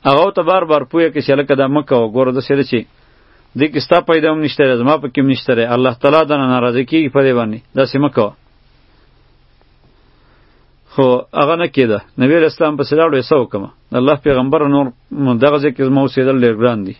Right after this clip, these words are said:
نبی علیه السلام ته طریقه وښودله، وایي داسې وکړه چې دا کور، دا ټول سامان چې دی، دا بار غټه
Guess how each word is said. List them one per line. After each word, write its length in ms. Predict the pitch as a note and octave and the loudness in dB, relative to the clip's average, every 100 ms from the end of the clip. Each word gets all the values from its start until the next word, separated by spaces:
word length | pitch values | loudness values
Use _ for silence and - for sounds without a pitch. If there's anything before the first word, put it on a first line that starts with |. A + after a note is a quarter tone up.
| _ _ D3+ | _ _ -2
نبی 140 | C#3+ | 2
علیه 140 | F3 E3+ | 2 0
السلام 260 | - E3+ | 0 -2
ته 60 | D3 | -2
طریقه 340 | B2+ C3+ C3 E3+ | -2 -2 0 -2
وښودله، 360 | F3 E3 C#3+ | 0 0 0
وایي 120 | C3 | 0
داسې 200 | B2+ D3 D#3+ | -2 0 0
وکړه 260 | D#3 C3+ - _ _ _ - - - _ | 0 -2 -4 _ _ _ -20 -20 -20 _
چې 160 | - C3 | -2 0
دا 120 | B2 | 0
کور، 360 | A#2+ D#3+ F3 D#3 | -2 0 2 2
دا 140 | C3 | 0
ټول 260 | B2 F3 E3+ | 0 0 0
سامان 360 | - B2 C#3+ D3+ | 0 0 0 -2
چې 120 | - C#3+ | -2 0
دی، 100 | D#3+ E3+ - | 0 -2 -2
دا 280 | C#3+ C#3 | 0 0
بار 260 | B2 C#3 D#3 | 0 0 0
غټه 300 | B2+ D#3 C#3 | 0 -2 -2